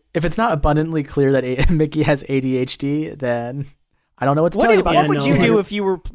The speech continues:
Speaker 2: recording a podca-, uh, you would just not notice the sword 'cause you have such good attention?
Speaker 1: Uh, no, actually,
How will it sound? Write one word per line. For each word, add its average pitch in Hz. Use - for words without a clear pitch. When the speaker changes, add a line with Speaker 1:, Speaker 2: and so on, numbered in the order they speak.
Speaker 2:
recording 196
a 175
podca-, 170
uh, 160
you 170
would 180
just 175
not 170
notice 151
the 139
sword 165
'cause 135
you 196
have 139
such -
good 190
attention? 147
Speaker 1:
Uh, 175
no, 151
actually, 170